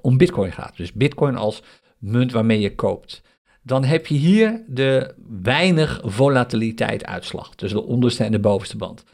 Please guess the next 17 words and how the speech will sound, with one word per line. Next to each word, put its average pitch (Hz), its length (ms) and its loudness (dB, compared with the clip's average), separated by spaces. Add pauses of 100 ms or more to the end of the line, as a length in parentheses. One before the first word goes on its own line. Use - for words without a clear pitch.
(440)
Je 131 120 -2
hebt 170 300 0
eigenlijk 233 680 2
voor 135 560 2
de 113 200 -2
meeste 131 580 2
strategieën 147 680 2
een 113 60 -6
volatiliteit 120 720 2
no-, 120 140 -2
een 117 80 -8
volatiliteit 135 960 4
nodig, 123 260 2
blijft 104 240 -2
een 95 100 2
rotwoord, 113 580 0 (360)
eh, 123 220 0